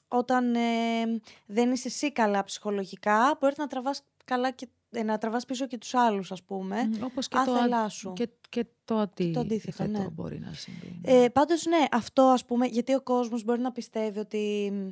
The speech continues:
Speaker 1: ε, ένας άνθρωπος που είναι πολύ πετυχημένος, ότι είναι καθαρά από τύχη, από ταλέντο. Εσύ αποδεικνύεις ότι όλο αυτό το πράγμα γίνεται με πολύ σκληρή δουλειά.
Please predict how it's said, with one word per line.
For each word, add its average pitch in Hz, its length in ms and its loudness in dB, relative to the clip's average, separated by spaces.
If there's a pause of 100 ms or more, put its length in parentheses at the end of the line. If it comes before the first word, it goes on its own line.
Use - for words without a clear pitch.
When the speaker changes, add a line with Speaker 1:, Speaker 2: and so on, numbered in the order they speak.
(520)
Speaker 1:
ε, 208 360 2
ένας 226 280 -2
άνθρωπος 226 360 -4
που 226 120 -4
είναι 233 160 0
πολύ 220 200 -2
πετυχημένος, 214 720 -6
ότι 214 380 -4
είναι 220 280 -4
καθαρά 208 440 -2
από 208 240 -4
τύχη, 208 380 -8
από 202 180 -6
ταλέντο. 185 720 -4 (420)
Εσύ 240 200 -4
αποδεικνύεις 285 640 -2
ότι 302 160 -4
όλο 311 220 0
αυτό 302 160 -10
το 294 100 -8
πράγμα 311 280 -2
γίνεται 302 200 -6
με 311 100 0
πολύ 262 360 2
σκληρή 202 380 -2
δουλειά. 175 480 -4